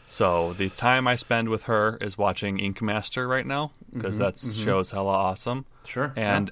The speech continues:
Speaker 2: yeah.
Speaker 1: after I, after we watch one episode of Ink Master, she's tired and she goes to bed, and then I grind for, like, an hour, and then I go to bed.
Speaker 2: I'm glad you're still working on your twerking.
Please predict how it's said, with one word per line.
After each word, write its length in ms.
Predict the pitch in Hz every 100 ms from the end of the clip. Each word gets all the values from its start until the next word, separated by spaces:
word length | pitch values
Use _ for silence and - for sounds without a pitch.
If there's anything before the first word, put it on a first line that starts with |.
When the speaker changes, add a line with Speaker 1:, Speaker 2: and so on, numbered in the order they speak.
| -
Speaker 2:
yeah. 80 | 107
Speaker 1:
after 420 | - 123 117 113
I, 160 | 95 110
after 280 | 107 107 127
we 80 | 120
watch 220 | 117 113
one 180 | 107 107
episode 260 | 107 117
of 80 | 104
Ink 220 | 101 95
Master, 380 | 107 104 - 131
she's 220 | 120 107 -
tired 300 | - 101 110
and 100 | 107
she 120 | 101
goes 180 | 98 95
to 100 | 98
bed, 420 | 95 92 104 123 - - - -
and 100 | 101
then 120 | 98
I 160 | 92 92
grind 540 | 92 90 90 98 113 - -
for, 100 | 104
like, 160 | 104 107
an 60 |
hour, 320 | 107 107 127
and 100 | 123
then 80 | 117
I 140 | 127 135
go 100 | 92
to 80 |
bed. 240 | 82 82 87 - _ _ _ _ _ _ - - _ _ _ _ -
Speaker 2:
I'm 160 | 120 113
glad 220 | 113 113
you're 100 | 107
still 160 | - 104
working 220 | 101 101
on 60 | 92
your 80 |
twerking. 420 | 85 107 92 90